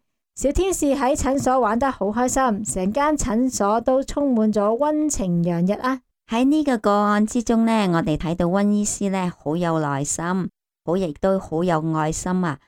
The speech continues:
Speaker 2: 亦都睇到媽媽嗰份辛酸啊，佢亦都好仔細、好細微咁，一步一步咁樣替呢個小天使一路醫治佢，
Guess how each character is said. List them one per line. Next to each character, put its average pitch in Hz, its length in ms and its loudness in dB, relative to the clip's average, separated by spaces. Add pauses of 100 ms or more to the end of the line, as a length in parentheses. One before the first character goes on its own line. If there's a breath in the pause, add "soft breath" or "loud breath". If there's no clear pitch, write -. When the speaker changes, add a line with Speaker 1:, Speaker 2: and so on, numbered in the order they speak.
(200)
Speaker 2:
亦 175 120 -8
都 247 120 0
睇 208 240 0
到 196 140 0
媽 160 260 0
媽 175 180 -2
嗰 170 140 -4
份 147 220 -4
辛 185 340 -2
酸 185 400 -2
啊， 147 140 -2 (360)
佢 190 100 2
亦 190 160 2
都 220 200 0
好 160 480 0 (400)
仔 156 100 -6
細、 170 460 -4
好 185 160 -4
細 160 400 0
微 135 160 -2
咁， 147 180 -4 (280)
一 226 120 -4
步 156 360 0
一 175 100 -2 (120)
步 143 260 0
咁 143 160 -4
樣 170 180 -2 (320)
替 170 200 -2
呢 190 180 -2
個 160 240 -2 (300)
小 160 320 0
天 226 280 0
使 - 220 -4
一 151 480 -2
路 151 360 2 (180)
醫 196 260 -4
治 139 240 -6
佢， 143 440 -2